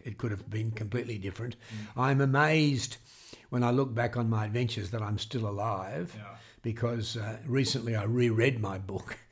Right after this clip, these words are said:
Speaker 1: <laughs> and, uh, just to sort of, because it was a year and a half ago that I finished writing it.
Speaker 2: Mm.
Speaker 1: And, uh, and I thought, "Gee, it's amazing that I'm alive." And so very, very lucky.
Speaker 2: You took a lot of risks,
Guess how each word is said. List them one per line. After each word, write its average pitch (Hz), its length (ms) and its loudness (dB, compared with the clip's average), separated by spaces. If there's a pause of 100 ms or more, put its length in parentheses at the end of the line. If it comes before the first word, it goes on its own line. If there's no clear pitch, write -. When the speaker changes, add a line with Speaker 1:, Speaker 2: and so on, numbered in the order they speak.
Speaker 1:
<laughs> - 140 0
and, 117 220 6 (100)
uh, - 20 -4
just 120 300 -2
to 113 80 -4
sort 117 180 -4
of, 104 80 -4
because 110 260 -4
it 104 120 -6
was 104 160 -6
a 104 100 -4
year 110 320 0
and 98 100 -4
a 101 40 0
half 110 180 -2
ago 98 220 -6
that 92 160 -6
I 90 80 -4
finished 98 360 -4
writing 110 300 -2
it. 110 160 -8
Speaker 2:
Mm. 110 220 -8 (240)
Speaker 1:
And, 123 340 2
uh, 123 200 2 (320)
and 131 140 -2
I 135 120 2
thought, 131 240 -2
"Gee, 160 220 -2
it's 127 200 -2
amazing 123 480 2
that 123 140 2
I'm 123 160 2
alive." 123 680 -4
And 104 220 -4
so 117 400 -4
very, 123 220 -2
very 104 200 -4
lucky. 92 380 -10 (1600)
Speaker 2:
You 127 140 -2
took 165 200 0
a 170 40 4
lot 151 160 8
of 110 120 6
risks, - 640 2